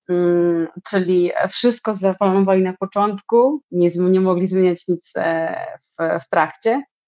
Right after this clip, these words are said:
wychodziło, e, oprogramowanie, które już było właściwie przestarzałe,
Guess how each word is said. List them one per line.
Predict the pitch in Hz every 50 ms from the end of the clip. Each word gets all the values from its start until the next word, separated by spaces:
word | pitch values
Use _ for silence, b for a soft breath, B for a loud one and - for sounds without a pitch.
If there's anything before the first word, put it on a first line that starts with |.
| _ _ _ _ _ _ _ -
wychodziło, | 180 196 196 233 226 196 220 247 233 220
e, | 214 208 202 - - - - - 180 175 - - - -
oprogramowanie, | - 196 - 202 190 196 196 190 196 190 185 208 220 226
które | 220 220 - 220 208
już | 208 202 196
było | 196 202 214 208
właściwie | 190 196 185 196 - 190 190 180
przestarzałe, | 180 - - - - 185 180 165 160 143 - - -